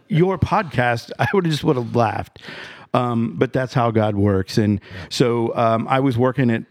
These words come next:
uh, Fairfield Medical Center. Um, I was the manager of endoscopy and cardiac rehab, and I'd fallen away from the Lord for a while. I was raised Methodist. You guys have heard me talk about this.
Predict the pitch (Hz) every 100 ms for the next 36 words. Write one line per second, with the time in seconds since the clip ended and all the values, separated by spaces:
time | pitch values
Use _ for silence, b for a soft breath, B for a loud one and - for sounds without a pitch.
0 | 107 98 127 117 123 113 113 117 113 -
1 | 117 113 110 113 B - - 101 101 101
2 | 101 101 98 - _ - - - 107 107
3 | 104 92 95 - - 104 113 113 110 101
4 | 98 104 107 - 113 104 101 117 110 104
5 | 104 117 107 101 98 107 B B B B
6 | B - 139 170 160 139 123 113 113 117
7 | 107 107 104 95 107 98 101 104 107 107
8 | - 123 98 107 107 107 104 101 107 107
9 | 117 110 104 98 110 107 98 117 120 110
10 | 104 98 101 101 -